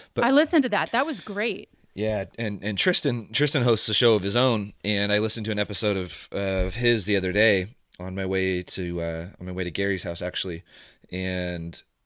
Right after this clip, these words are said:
Speaker 1: the guest, and I'm not even gonna try to say his name, it starts with a Z and then ends with a bunch of other
Speaker 2: <laughs>
Speaker 1: w-, letters that are just,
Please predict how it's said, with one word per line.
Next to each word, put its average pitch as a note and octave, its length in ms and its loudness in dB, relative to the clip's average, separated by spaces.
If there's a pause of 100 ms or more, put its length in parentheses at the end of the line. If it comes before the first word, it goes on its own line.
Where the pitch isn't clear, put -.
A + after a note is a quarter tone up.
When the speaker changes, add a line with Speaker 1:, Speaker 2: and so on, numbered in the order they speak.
(180)
Speaker 1:
the D#2+ 300 -6
guest, G2+ 540 2
and G2 100 -2
I'm G2 60 -2
not G2+ 160 0
even F#2+ 100 0
gonna F2+ 140 -2
try G2 320 -2
to F#2+ 80 -2
say F2+ 160 -2
his E2+ 160 -4
name, F2+ 320 -4
it - 120 -12
starts - 280 -4
with F#2+ 100 -8
a F#2+ 80 0
Z G#2 400 2
and F#2+ 80 0
then F#2 140 -4
ends F#2+ 240 -4
with F2+ 120 -6
a F#2 80 -4
bunch F2+ 220 -6
of E2 80 -8
other F2+ 400 -2 (260)
Speaker 2:
<laughs> - 240 -20
Speaker 1:
w-, G#3+ 320 -4 (220)
letters G#2 460 4
that F#2+ 100 -4
are F#2 60 0
just, F2 320 -2